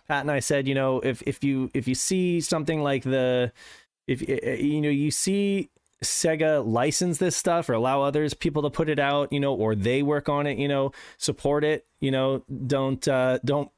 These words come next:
you know, if you have the opportunity to actually buy Sega games now, e-, especially Saturn games, you know, um, you know, take that, take that opportunity because you're sending a message, you know, and it's obviously worked because they're continuing to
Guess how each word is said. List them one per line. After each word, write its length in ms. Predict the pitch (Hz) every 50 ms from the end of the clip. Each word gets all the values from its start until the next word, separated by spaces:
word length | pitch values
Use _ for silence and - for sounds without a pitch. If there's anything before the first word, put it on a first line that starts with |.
| _ _ -
you 140 | 147 143
know, 120 | 139 135 135
if 140 | 131 - 151
you 80 | 143 135
have 280 | - - 180 220 214
the 80 | 180 160
opportunity 800 | 143 147 160 165 - - - - 165 160 151 135 117 101 95 95
to 160 | - - -
actually 380 | 120 131 123 - - 139 123 107
buy 400 | 98 - 107 107 120 127 123 113
Sega 420 | - - - 139 135 113 107 101
games 320 | 95 104 95 98 92 -
now, 300 | 104 101 95 95 92 95
e-, 40 | - -
especially 600 | 131 123 131 - - - 151 165 165 - 151 127
Saturn 460 | - - 143 127 139 135 123 107 101
games, 380 | 95 92 87 87 90 98 - -
you 80 | 113
know, 240 | 113 110 110 117 - - - - - - - - _ _
um, 420 | - 113 110 113 117 117 113 101 -
you 120 | 123 127 120
know, 220 | 117 113 113 113
take 260 | 110 - - 165 156
that, 200 | - 160 147 - _ _ 147
take 180 | - 147 156 143
that 120 | 165 156 156
opportunity 600 | 151 143 147 120 - 165 160 147 131 117 110 104
because 320 | 113 107 - 120 113 104 131
you're 100 | 123 117
sending 340 | - - 151 156 160 147 135
a 40 | 120
message, 540 | 113 117 127 113 - - 95 90 92 -
you 140 | - 107 120 120
know, 140 | 120 120
and 180 | 117 104 123 123
it's 120 | 113 -
obviously 380 | 135 139 143 135 131 - - 117
worked 360 | 104 107 120 101 87 - -
because 260 | - 98 - 113 104
they're 140 | 95 110 101
continuing 560 | - - 117 110 - 123 117 113 107 107 101
to 420 | - - 110 104 98 98 95 90